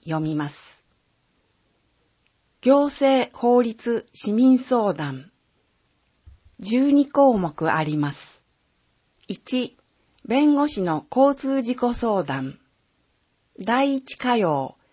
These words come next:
九時から十二時。予約制、前日まで。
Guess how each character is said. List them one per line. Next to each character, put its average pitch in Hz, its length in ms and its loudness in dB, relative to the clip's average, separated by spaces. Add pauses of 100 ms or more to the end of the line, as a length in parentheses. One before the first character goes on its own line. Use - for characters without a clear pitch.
(200)
九 285 160 -8
時 277 160 -4
か 175 160 -4
ら 147 180 -6
十 208 320 -2
二 190 200 -2
時。 - 340 -12 (480)
予 196 140 -2
約 240 280 0
制、 214 520 0 (280)
前 233 200 0
日 226 400 0
ま 202 180 -2
で。 180 320 -6